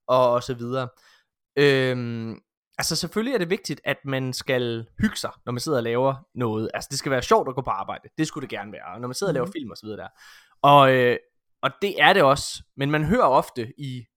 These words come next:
Speaker 1: øh, den internationale film- og T V-branche, hører man jo tit om produktioner, hvor det er, at det er, altså det virkelig, virkelig har været skidt. Altså, altså dårlige vilkår. For eksempel, øh, den T V-serie, der kører lige nu, der hedder Hvide Sande på T V to, tror jeg lige, den er blevet færdig,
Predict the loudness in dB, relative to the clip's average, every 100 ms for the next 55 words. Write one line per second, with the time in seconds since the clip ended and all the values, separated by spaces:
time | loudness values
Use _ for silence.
0 | _ _ -8 -8 -12 _ _ -10 -4 -2
1 | -2 -2 -4 -4 -6 -6 -8 -6 -8 -6
2 | -6 -6 -2 2 2 0 -8 -10 -10 -16
3 | _ -2 0 0 -2 -2 -2 -2 -2 -8
4 | -10 _ _ _ _ 2 6 8 8 4
5 | 0 0 2 0 -2 _ _ _ -2 -2
6 | -2 -4 -4 -4 -2 -4 -6 -6 -6 -8
7 | -8 -8 -14 -16 -14 -12 -14 -18 _ -10
8 | -10 -12 _ _ _ -10 -10 -8 -2 0
9 | 0 -4 -10 -12 -14 -8 -8 2 2 2
10 | -10 -14 -20 _ -2 0 0 0 -6 -6
11 | -6 -6 -4 -2 -2 -4 -4 -4 -6 -8
12 | -10 -14 -10 -6 -4 -6 -6 -12 -12 -18
13 | -6 -6 -4 -6 -6 -8 -12 -6 -2 -2
14 | -2